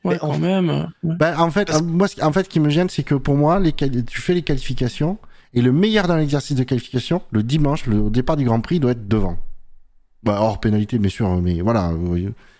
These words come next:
Speaker 3: Tu vois ce
Speaker 2: Ouais.
Speaker 3: que je veux dire ? C'est ça qui me gêne,
Speaker 2: Oui,
Speaker 3: c'est qu'à un
Speaker 2: bien
Speaker 3: moment
Speaker 2: sûr,
Speaker 3: donné,
Speaker 2: il y a, il y a le, je comprends le, le, le, le principe et puis le... Voilà, tout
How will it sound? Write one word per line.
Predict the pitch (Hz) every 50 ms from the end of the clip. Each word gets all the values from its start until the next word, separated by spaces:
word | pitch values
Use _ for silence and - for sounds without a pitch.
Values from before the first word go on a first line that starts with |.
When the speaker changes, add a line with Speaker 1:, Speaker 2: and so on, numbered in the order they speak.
| _ _ _ _
Speaker 3:
Tu | -
vois | 120
ce | 107
Speaker 2:
Ouais. | 104 117
Speaker 3:
que | 127
je | 131
veux | 143 143
dire ? | 160 139 -
C'est | - 139 131
ça | - 196 180
qui | - - 180
me | 160 147
gêne, | 147 160 147
Speaker 2:
Oui, | 165 170
Speaker 3:
c'est | 147
qu'à | 151 147
un |
Speaker 2:
bien | 147 143
Speaker 3:
moment | 139 156 160
Speaker 2:
sûr, | 151 147
Speaker 3:
donné, | 160 208
Speaker 2:
il | 107
y |
a, | 107 107 107 107
il | - 113
y | 110
a | 110 110
le, | 120 123 117
je | - -
comprends | - 135 131 - 180
le, | 165 147 143
le, | 131 127 127 127
le, | 123 117 113 117 113
le | 117 117 117 113
principe | 117 - - 139 127 127 - - - 147 147 151 147 143 117
et | 104
puis | - 117 110
le... | 107 101
Voilà, | 110 123 120
tout | - -